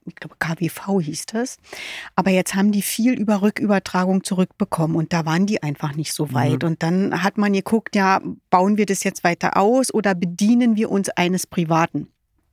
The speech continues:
Speaker 1: Und deswegen hat man nach der Wende eben Private in die kommunale reingenommen. Und ich hab's ja,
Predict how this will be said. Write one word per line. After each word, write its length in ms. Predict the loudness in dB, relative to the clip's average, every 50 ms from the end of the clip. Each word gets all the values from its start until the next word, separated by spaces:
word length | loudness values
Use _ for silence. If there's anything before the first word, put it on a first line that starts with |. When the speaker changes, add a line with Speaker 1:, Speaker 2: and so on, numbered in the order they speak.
| _ _ _ _ _ _ -20 -20 _ _ 0
Speaker 1:
Und 340 | 2 2 2 2 0 -4 -8 -14 -16 -14 -14 -14 -12 -12 -12 -14 -14 -4 0
deswegen 320 | 0 0 2 2 2 2 2
hat 160 | 2 2 2
man 260 | 2 2 2 0 -2 -6 -14 -20 -20 -20 -20 -20 -20 _ -10 -8 -6 -2
nach 380 | 0 2 4 4 4 2 2 0
der 240 | 0 0 2 2 2
Wende 560 | 2 4 4 4 4 4 4 4 4 2 0 -2
eben 280 | -2 0 2 2 2 0 -2 -6 -12 _ -4
Private 840 | 0 0 2 2 2 2 2 2 4 2 2 2 2 2 2 2 2
in 140 | 2 0 0
die 100 | 0 -2
kommunale 640 | -2 0 2 2 4 4 4 4 2 2 2 2 2
reingenommen. 640 | 2 2 2 4 4 4 4 4 4 4 4 4 2 2
Und 320 | 2 0 0 0 -2 -6 -8
ich 160 | -6 -2 -2
hab's 180 | -2 -2 0 0
ja, 120 | 0